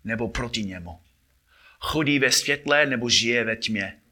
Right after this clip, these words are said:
Je na cestě do nebe nebo na skluzavce do pekla.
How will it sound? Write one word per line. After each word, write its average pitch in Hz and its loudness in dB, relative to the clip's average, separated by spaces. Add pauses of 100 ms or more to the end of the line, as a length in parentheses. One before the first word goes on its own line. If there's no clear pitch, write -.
(360)
Je 131 4
na 139 2
cestě 147 2
do 135 0
nebe 143 2 (200)
nebo 131 0
na 127 2
skluzavce 135 -2
do 120 -2
pekla. 107 -10